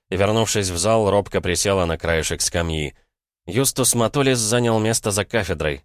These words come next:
торопливо начал читать Святое Писание. Но, как ни старался исполнить всё по известным канонам, сосредоточиться у него никак не получалось,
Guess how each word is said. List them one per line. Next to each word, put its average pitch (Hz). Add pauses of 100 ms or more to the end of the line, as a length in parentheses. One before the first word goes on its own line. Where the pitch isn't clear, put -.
торопливо 90
начал 85
читать 92
Святое 76
Писание. 73 (380)
Но, 107
как 110
ни 113
старался 107
исполнить 90
всё -
по 87
известным 82
канонам, 85 (240)
сосредоточиться 107
у 104
него 101
никак 101
не 95
получалось, 82